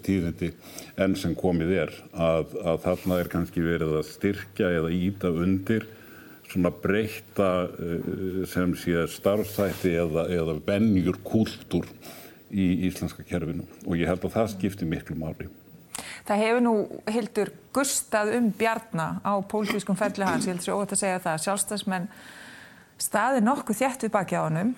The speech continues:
Speaker 2: Hann ákveður að, að segja af sér núna við þetta tilefni.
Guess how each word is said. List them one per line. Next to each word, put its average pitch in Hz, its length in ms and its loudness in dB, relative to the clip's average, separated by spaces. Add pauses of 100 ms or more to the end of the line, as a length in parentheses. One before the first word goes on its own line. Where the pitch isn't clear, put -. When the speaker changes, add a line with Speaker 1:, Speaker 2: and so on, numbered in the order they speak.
(180)
Speaker 2:
Hann 202 180 2
ákveður 214 560 0
að, 185 140 2 (100)
að 190 240 -2
segja 214 480 2
af 214 140 -2
sér 185 180 -2
núna 202 560 4 (220)
við 190 160 -6
þetta 226 400 -4 (100)
tilefni. 233 480 0